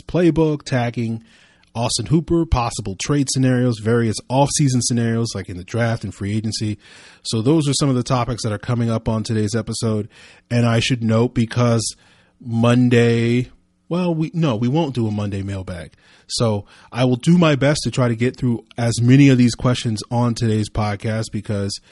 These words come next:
we probably will not be doing a mailbag next week. So I will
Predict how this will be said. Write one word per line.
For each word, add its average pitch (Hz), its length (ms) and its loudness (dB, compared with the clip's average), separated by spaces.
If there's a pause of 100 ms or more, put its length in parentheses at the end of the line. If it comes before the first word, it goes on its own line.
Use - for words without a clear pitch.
(280)
we 98 160 -4
probably 113 640 -2
will 123 260 2
not 139 300 -2
be 175 120 -2
doing 202 380 0
a 101 60 -4
mailbag 98 580 -6
next 92 300 -10
week. 113 200 -6
So 107 440 -4
I 107 180 -4
will 107 280 -4